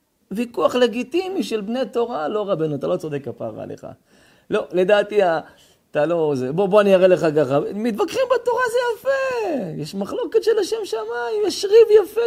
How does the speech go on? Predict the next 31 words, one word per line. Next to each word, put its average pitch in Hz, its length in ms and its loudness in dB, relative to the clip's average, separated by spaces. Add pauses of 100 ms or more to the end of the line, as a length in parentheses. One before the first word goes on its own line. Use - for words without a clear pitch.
לשם 440 240 -2
שמיים. 427 800 -6 (1600)
יש - 100 -8
אנשים 262 200 0
משחקים 269 400 -2
קט - 180 -2
רגל. 262 460 6
אתמול 240 300 0
היינו 226 240 0
כל 220 180 0
החבר'ה 190 320 -2
שלנו 175 260 -2
בארגון 165 400 -2
קט 202 200 -6
רגל, 208 220 -4
אנחנו 185 160 -2
משחקים 190 440 -8
פעם 233 360 -6
באף 185 260 4
פעם. 208 280 0 (920)
אתמול 240 280 -2
שיחקנו, 196 580 -4
פתאום 339 300 -4
מגרש 226 420 0
לידינו, 214 480 0
גם 240 240 -4
דתיים 220 440 -2
רבו, 220 560 0
מה 220 300 -4
זה 202 220 -4
ריב? 208 400 -4